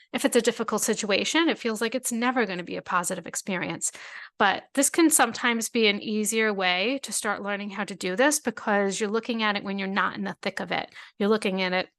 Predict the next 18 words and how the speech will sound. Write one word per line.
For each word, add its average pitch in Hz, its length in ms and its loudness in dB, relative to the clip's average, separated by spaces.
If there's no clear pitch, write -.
in 202 100 0
hindsight, - 480 -4
right? 190 320 0
So 214 540 6
what 240 280 4
is 370 160 6
a 240 80 6
situation 247 1080 2
right 214 500 0
now 180 600 -4
or 208 180 4
an 214 60 4
experience 226 680 2
in 220 100 -2
your 202 120 -2
life 180 260 -4
right 220 240 2
now 202 340 0